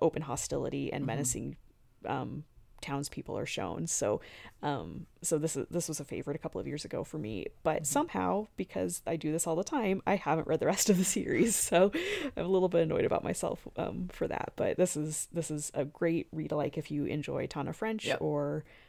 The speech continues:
Speaker 1: um, who's
Speaker 2: Jane
Speaker 1: the other
Speaker 2: Harper.
Speaker 1: person?
Speaker 2: Jane
Speaker 1: Jane
Speaker 2: Harper.
Speaker 1: Harper, yes,
Speaker 2: Yep.
Speaker 1: yes, yes.
Speaker 2: Yes,
Speaker 1: This, this is a good
Speaker 2: absolutely.
Speaker 1: read alike.
Speaker 2: And
Speaker 1: So
Speaker 2: we
Speaker 1: that is
Speaker 2: actually,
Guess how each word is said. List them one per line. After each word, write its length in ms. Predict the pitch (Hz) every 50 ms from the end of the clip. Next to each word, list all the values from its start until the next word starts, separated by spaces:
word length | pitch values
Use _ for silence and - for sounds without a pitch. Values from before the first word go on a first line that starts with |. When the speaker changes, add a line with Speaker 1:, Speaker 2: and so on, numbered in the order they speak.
| _ - -
Speaker 1:
um, 460 | - 156 156 - - - - - 160 - _ _ _ _ _ _ _ _ _ _ _ - - -
who's 80 | 285 277
Speaker 2:
Jane 140 | 269 269
Speaker 1:
the 40 | 247 233
other 100 | - 220
Speaker 2:
Harper. 140 | - - 214
Speaker 1:
person? 360 | 214 214 - - 220 214 208
Speaker 2:
Jane 140 | 208 - 160
Speaker 1:
Jane 100 | 180 202 185
Speaker 2:
Harper. 120 | 180 165 -
Speaker 1:
Harper, 120 | - - -
yes, 220 | - - - -
Speaker 2:
Yep. 120 | 160 156 -
Speaker 1:
yes, 100 | - -
yes. 200 | - - - - - - - - - - -
Speaker 2:
Yes, 260 | - 170 170 156 -
Speaker 1:
This, 80 | - 180 180 175
this 100 | 165 190
is 80 | 175
a 40 | 156
good 0 | 151 143
Speaker 2:
absolutely. 120 | 143 139 139
Speaker 1:
read 120 | 123 -
alike. 340 | 76 71 62 - - - - - - - -
Speaker 2:
And 140 | 202 202 196
Speaker 1:
So 60 | 190
Speaker 2:
we 80 | 190
Speaker 1:
that 180 | 196 190 202 277
is 60 | -
Speaker 2:
actually, 420 | - 302 277 226 233 226 202 190